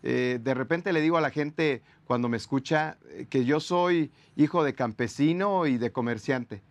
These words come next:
Y, y mis abuelos llegaron a Ecatepec hace más de sesenta años y ya están enterrados ahí en el Panteón Municipal.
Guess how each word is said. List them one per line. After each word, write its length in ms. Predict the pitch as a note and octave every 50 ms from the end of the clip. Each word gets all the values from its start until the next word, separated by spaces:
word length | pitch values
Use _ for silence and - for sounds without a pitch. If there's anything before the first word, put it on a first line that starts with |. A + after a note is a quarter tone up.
| _ _ _ _ _ _ -
Y, 340 | - A2+ A#2 A#2+ B2 A#2+ B2+
y 60 | A#2+
mis 180 | B2 B2 -
abuelos 300 | C3 A#2+ B2+ D3+ E3+ F3
llegaron 460 | D#3 D#3 C3+ C#3 D3+ D#3+ E3+ E3+ E3 D3+
a 100 | C#3 B2+
Ecatepec 460 | G2+ - B2+ - - A#2+ - D#3 D#3
hace 140 | D3+ - D3+
más 200 | C#3 D3 D3 C#3
de 80 | D3+
sesenta 460 | C3 B2+ A#2 - C#3 C3+ C3 - C3+
años 300 | C3 B2 A#2 A2 G2+ - _ _ _ _ _ _ -
y 80 | A#2+
ya 100 | A2 C3
están 240 | C#3+ C#3 - E3 D3+ D3
enterrados 560 | C3 - - B2+ A#2 C3+ D3+ E3 E3 - -
ahí 140 | C3+ C3 C3
en 80 | C3
el 80 | C3 B2
Panteón 340 | - B2+ A#2 A2 C3 B2 B2
Municipal. 380 | A#2+ A#2 G#2 - - A#2 G#2